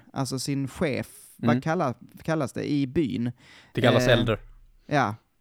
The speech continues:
Speaker 1: äldsten i byn. Eh, han vill ha någon form av, han säger typ att om jag har en viss typ av te, eh, som hette något så att, mm, ja, du vet, Tea of the Ages eller något,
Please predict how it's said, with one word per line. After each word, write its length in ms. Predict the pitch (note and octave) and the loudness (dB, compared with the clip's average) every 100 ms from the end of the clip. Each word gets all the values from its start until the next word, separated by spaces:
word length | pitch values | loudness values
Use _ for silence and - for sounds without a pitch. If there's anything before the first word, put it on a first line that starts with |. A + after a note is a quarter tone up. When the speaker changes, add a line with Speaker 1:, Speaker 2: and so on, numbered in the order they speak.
| - | -2
Speaker 1:
äldsten 800 | E3+ G3+ F3+ - C3 A#2+ B2+ B2+ | 2 2 -2 -4 -2 0 0 -2
i 140 | D3 | -2
byn. 380 | C#3+ D3+ G#2+ A#2 - - - _ | 0 0 0 -2 -6 -16 -20 _
Eh, 240 | - C3+ C#3 | -2 -2 0
han 200 | D3+ D3 | 0 0
vill 140 | D3 | 0
ha 460 | D3 D#3 B2+ A#2+ - _ _ | 0 0 0 -2 -6 _ _
någon 200 | C#3 C3+ | -4 -2
form 320 | - B2+ B2 | -2 -2 0
av, 300 | B2 A#2+ A#2+ - | -2 -2 -6 -4
han 200 | D3 D3 | -2 0
säger 380 | - C#3 B2 B2 | 0 0 -2 -2
typ 260 | B2+ A#2 | -6 -4
att 140 | A2+ G2+ | -6 -4
om 260 | D3+ D3 | -4 -2
jag 360 | D3+ C#3 A#2 - _ _ | -2 -2 -4 -8 _ _
har 580 | - D#3 C#3 B2+ B2 - - | -8 -4 -2 -4 -6 -10 -10
en 220 | C3 C3+ | -6 -6
viss 280 | C#3+ C3+ - | -6 -8 -8
typ 280 | - B2+ C3+ | -8 -6 -6
av 120 | A#2+ | -8
te, 440 | - - B2+ A2 A2 _ _ _ _ - | -8 -8 -6 -6 -10 _ _ _ _ -12
eh, 420 | A#2 A#2 A#2 A#2 A#2 _ _ | -6 -4 -4 -6 -10 _ _
som 200 | - C3+ | -6 -2
hette 340 | C3+ C3+ - | -2 -2 -4
något 140 | A#2+ A#2 | -6 -4
så 60 | |
att, 180 | A2+ A2+ _ _ _ _ _ _ | -4 -6 _ _ _ _ _ _
mm, 360 | F#2 - - - - | -20 -18 -18 -20 -10
ja, 280 | B2+ A#2 | -2 -2
du 80 | A#2 | -2
vet, 400 | A2+ E2+ - - _ _ _ _ _ _ _ _ _ | -6 -8 -10 -20 _ _ _ _ _ _ _ _ _
Tea 380 | - F3 D#3+ D3+ | -4 -2 0 -2
of 80 | C3+ | -2
the 360 | C#3 D3 C3+ | -2 0 -2
Ages 420 | A2+ F#2+ G2+ - A2+ | -2 -6 -6 -6 -6
eller 160 | G#2+ | -6
något, 340 | G#2+ A#2 - | -6 -8 -12